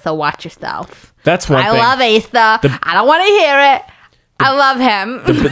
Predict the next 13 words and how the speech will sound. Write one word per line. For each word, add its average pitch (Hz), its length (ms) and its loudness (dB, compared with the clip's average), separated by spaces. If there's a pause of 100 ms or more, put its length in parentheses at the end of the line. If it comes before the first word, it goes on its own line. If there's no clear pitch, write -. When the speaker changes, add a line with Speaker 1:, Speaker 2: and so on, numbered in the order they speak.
(100)
Speaker 2:
the - 20 2
biggest 156 380 0
issue 123 260 0
with 110 100 0
this - 160 -2
movie 104 320 -2
<laughs> - 80 -8
is 98 480 -4
Asa 110 240 -4
Butterworth. 95 720 -8
Like, 107 180 -2
it 123 220 -4
is, - 360 -2